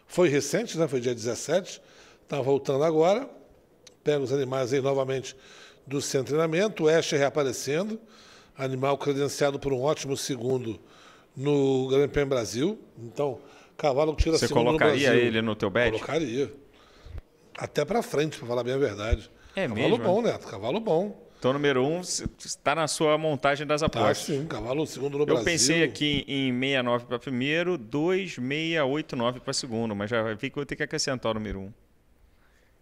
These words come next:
Speaker 2: Mais
Speaker 1: Cavalo
Speaker 2: alguém,
Speaker 1: bom,
Speaker 2: não?
Speaker 1: tem que ser respeitado. Acho que o Elquim vai ser melhor corrido hoje, pode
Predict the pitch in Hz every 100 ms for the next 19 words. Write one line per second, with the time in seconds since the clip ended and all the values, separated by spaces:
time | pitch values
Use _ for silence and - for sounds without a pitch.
0 | - 117 170 147 127 160 226 165 107 -
1 | - 165 147 170 147 151 - 135 120 127
2 | 110 101 - - _ _ _ 147 151 -
3 | 139 - 170 151 147 139 127 - - -
4 | 147 139 - 165 214 262 - 156 - 151
5 | 139 143 147 131 139 127 156 196 202 156
6 | 143 135 135 120